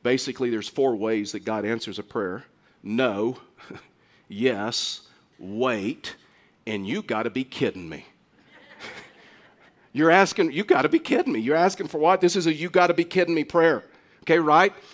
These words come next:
His neighbor's like, "You gotta be kidding me. It's midnight. Kids are in bed. You're gonna wake up the whole house.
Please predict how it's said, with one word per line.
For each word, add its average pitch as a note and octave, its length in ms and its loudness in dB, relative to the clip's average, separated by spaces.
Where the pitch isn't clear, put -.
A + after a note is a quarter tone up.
His D3+ 180 0
neighbor's D#3+ 380 4
like, D3+ 240 2
"You E3+ 60 -2
gotta F3 200 4
be E3 100 2
kidding E3 320 2
me. B2+ 160 2
It's D#3 200 2
midnight. D3 580 2
Kids F3 340 0
are D3 160 -2
in A#2 200 0
bed. E3+ 440 2
You're E3+ 140 6
gonna D#3 140 4
wake D#3+ 280 2
up F3 140 2
the D3+ 140 2
whole C#3+ 200 2
house. E3 440 4